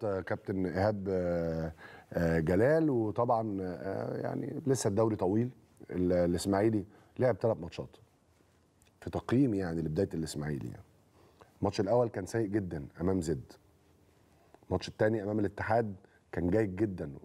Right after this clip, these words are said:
ولعب ماتش كبير جدًا، آه، بذكاء كابتن إيهاب جلال في تغيير التشكيل واللعب بلعيبة، آه، آه،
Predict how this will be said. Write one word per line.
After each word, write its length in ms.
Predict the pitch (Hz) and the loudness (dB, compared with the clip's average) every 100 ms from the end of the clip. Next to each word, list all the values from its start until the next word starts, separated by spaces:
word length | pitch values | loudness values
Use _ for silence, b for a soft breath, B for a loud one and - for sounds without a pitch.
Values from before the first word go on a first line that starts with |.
| - | -2
ولعب 240 | 92 104 | 2 2
ماتش 300 | 95 110 - | 2 -4 -4
كبير 260 | 80 98 98 | -2 0 2
جدًا، 400 | 110 104 113 107 B B B - | 0 0 -2 -2 B B B -4
آه، 140 | 87 | 0
بذكاء 480 | 85 85 90 - 117 | 0 0 0 2 0
كابتن 340 | 95 101 101 92 | 0 -4 -2 0
إيهاب 200 | 104 98 | 0 0
جلال 220 | 98 107 | -2 -2
في 100 | - | -4
تغيير 280 | 92 92 107 | -2 2 0
التشكيل 500 | - 90 - 110 107 | 0 -8 -2 2 4
واللعب 280 | 95 101 | 4 4
بلعيبة، 440 | 98 87 87 107 101 | 2 0 2 2 2
آه، 40 | - B B B B | -4 B B B B
آه، 1120 | - 95 92 92 90 - 95 92 90 92 90 | 0 2 4 4 2 0 0 2 2 2 2